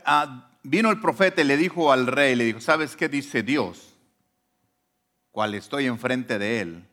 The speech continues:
dice, no va a llover por tres días, por tres años". Entonces,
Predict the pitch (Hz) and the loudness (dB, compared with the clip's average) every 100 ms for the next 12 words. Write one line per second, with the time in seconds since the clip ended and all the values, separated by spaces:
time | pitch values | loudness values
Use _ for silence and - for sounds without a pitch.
0 | _ _ _ - 127 147 - 120 120 _ | _ _ _ -10 -4 -4 -4 -10 -10 _
1 | _ _ _ 120 127 117 113 107 113 113 | _ _ _ -4 -2 0 0 -2 -4 -6
2 | 104 - 123 117 185 131 - - 107 120 | -14 -10 -10 -10 -14 -14 -16 -14 -12 -8
3 | 131 254 180 87 - _ _ _ _ _ | -4 -4 -4 -8 -16 _ _ _ _ _
4 | _ _ 131 120 135 170 143 151 | _ _ -6 0 0 0 -4 -10